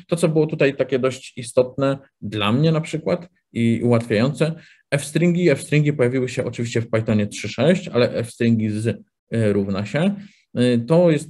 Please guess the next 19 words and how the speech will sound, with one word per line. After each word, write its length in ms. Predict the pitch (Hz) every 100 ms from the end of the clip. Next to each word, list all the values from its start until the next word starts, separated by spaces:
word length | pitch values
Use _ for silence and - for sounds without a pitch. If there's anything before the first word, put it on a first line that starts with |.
| -
coś 380 | - 135 - _
takiego, 360 | 127 127 139 131
co 140 | 127
daje 280 | 117 123 120
nam 140 | 117
możliwość 520 | 117 113 117 123 120 113
debugowania 760 | 117 117 113 117 110 110 104
takiego, 400 | - 113 - -
czyli 380 | - 110 107 107 - _ _ _ _ _ _ _
jak 300 | - 117 113
widzicie, 300 | 120 117 117
zrobię 240 | 113 117 113
sobie 340 | 113 104 110
user 240 | 120 110 -
równa 320 | 120 123 131
się 240 | 127 131 123
w 100 | -
klamrowych 500 | 110 107 107 104 -
nawiasach, 460 | 113 135 135 120